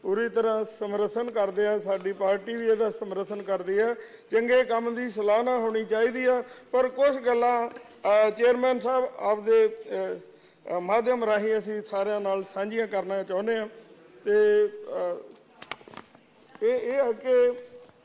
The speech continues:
ਜੋ ਗੁਰਬਾਣੀ ਨੇ ਸਾਨੂੰ ਹੁਣ ਤੱਕ ਦੱਸਿਆ, "ਅਵਲ ਅੱਲਾ ਨੂਰ ਉਪਾਇਆ, ਕੁਦਰਤ ਕੇ ਸਭ ਬੰਦੇ, ਏਕ ਨੂਰ ਤੇ ਸਭ ਜਗ ਉਪਜਿਆ,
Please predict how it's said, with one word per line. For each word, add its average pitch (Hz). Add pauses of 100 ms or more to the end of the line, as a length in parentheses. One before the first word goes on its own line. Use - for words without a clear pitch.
(800)
ਜੋ 240 (100)
ਗੁਰਬਾਣੀ 220
ਨੇ 269
ਸਾਨੂੰ 233
ਹੁਣ 233
ਤੱਕ 233
ਦੱਸਿਆ, 226 (120)
"ਅਵਲ 247
ਅੱਲਾ 226
ਨੂਰ 220
ਉਪਾਇਆ, 214 (680)
ਕੁਦਰਤ 262
ਕੇ 247
ਸਭ 226
ਬੰਦੇ, 233 (480)
ਏਕ 269
ਨੂਰ 240
ਤੇ 240
ਸਭ 247
ਜਗ 233
ਉਪਜਿਆ, 220